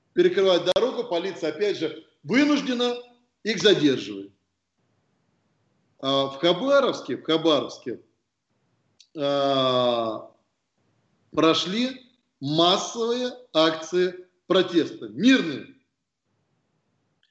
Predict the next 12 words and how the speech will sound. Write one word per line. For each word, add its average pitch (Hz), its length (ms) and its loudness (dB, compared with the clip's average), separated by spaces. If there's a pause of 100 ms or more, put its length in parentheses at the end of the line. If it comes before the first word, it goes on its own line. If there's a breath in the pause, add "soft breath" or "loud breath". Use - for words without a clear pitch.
(280)
И 139 60 -10
они 226 200 -4
старались 226 440 -2
сами, 233 380 -2
кстати, - 360 -4
провокаторов 160 680 -2
выгонять 143 420 -2
из - 120 -16
толпы. 135 420 -6 (1400 soft breath)
А, 131 800 4
схожее, 190 720 4
схожее 131 640 2